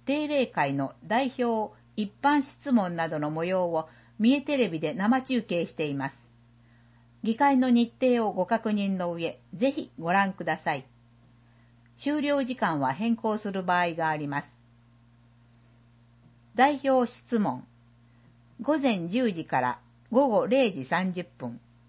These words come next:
午後一時三十分から午後二時四十五分。一般質問。午前十時から正午。午後一時から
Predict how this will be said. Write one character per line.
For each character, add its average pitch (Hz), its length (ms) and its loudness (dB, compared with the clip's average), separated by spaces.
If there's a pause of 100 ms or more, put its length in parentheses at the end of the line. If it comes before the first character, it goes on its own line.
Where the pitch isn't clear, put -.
(640)
午 269 160 2
後 202 260 4
一 240 280 -6
時 220 100 -4
三 233 300 4
十 226 100 0
分 151 320 -8
か 143 140 0
ら 127 180 0 (140)
午 247 180 2
後 196 180 2
二 233 200 2
時 190 160 -6
四 214 240 2
十 147 200 -4
五 175 180 0
分。 131 260 -6 (1400)
一 233 160 2 (120)
般 285 180 6
質 247 320 -6
問。 131 260 -4 (800)
午 277 200 2
前 208 260 0
十 214 240 0
時 160 140 -6
か 143 160 -2
ら 120 240 -2
正 214 340 0
午。 139 240 -8 (960)
午 269 200 2
後 185 220 2
一 233 280 -4
時 196 100 -4
か 160 160 -6
ら 139 220 -4